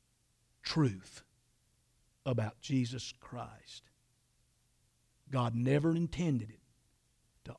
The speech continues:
all be resting on one man's shoulders. That's why he set up his church like he did. May God give us elders. May God give us shepherds. May God give us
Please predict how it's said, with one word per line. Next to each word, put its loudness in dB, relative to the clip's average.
all 2
be 2
resting 0
on -6
one 0
man's 0
shoulders. -12
That's 0
why 2
he 0
set 0
up 0
his -4
church -10
like -4
he -4
did. -8
May 0
God 0
give -2
us -8
elders. -8
May 0
God 0
give 0
us -8
shepherds. -6
May 0
God 0
give 4
us 0